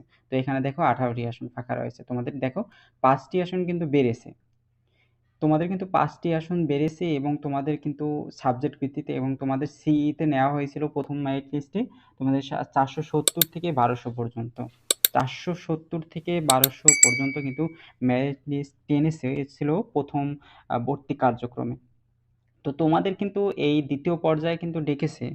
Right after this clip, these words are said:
এই যে তোমাদের দ্বিতীয় পর্যায়ে। দেখো তোমাদের নোটিশে কিন্তু নিয়ে আসছে, সেটি হচ্ছে যে প্রকৌশল বিভাগসমূহ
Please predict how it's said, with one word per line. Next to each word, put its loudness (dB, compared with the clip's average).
এই 0
যে -2
তোমাদের 0
দ্বিতীয় 0
পর্যায়ে। -2
দেখো -2
তোমাদের 0
নোটিশে 0
কিন্তু 0
নিয়ে 2
আসছে, -6
সেটি -4
হচ্ছে -6
যে -4
প্রকৌশল -4
বিভাগসমূহ -2